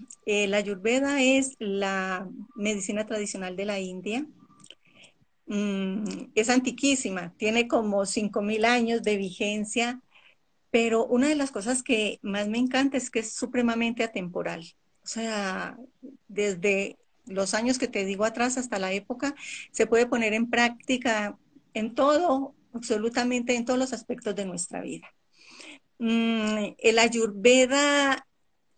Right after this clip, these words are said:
se dice de la Ayurveda que de ella provienen todas las demás, eh, medicinas que existen hasta la actualidad. Y tiene muchos principios. Tiene un principio súper básico que nos habla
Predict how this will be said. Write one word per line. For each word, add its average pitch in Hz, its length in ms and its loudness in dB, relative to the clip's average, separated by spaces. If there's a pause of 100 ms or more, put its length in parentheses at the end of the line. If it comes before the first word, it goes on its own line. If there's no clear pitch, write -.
se 214 280 4
dice 262 580 4
de 214 140 0
la 214 80 2
Ayurveda 226 640 2
que 202 240 -2
de 202 320 2
ella 311 300 2
provienen 214 420 -2
todas 302 220 0
las 285 180 -2
demás, 202 520 -2
eh, 214 100 -2
medicinas 214 840 -2
que 190 200 -2
existen 185 800 -8 (220)
hasta 233 260 -4
la 202 220 -4
actualidad. 185 840 -6 (960)
Y 262 120 4
tiene 302 480 6
muchos 339 400 4
principios. 214 920 -2
Tiene 320 440 2
un 294 380 2
principio 302 480 2
súper 220 300 -6
básico 269 420 -2
que 233 140 -4
nos 202 340 -6
habla 247 580 0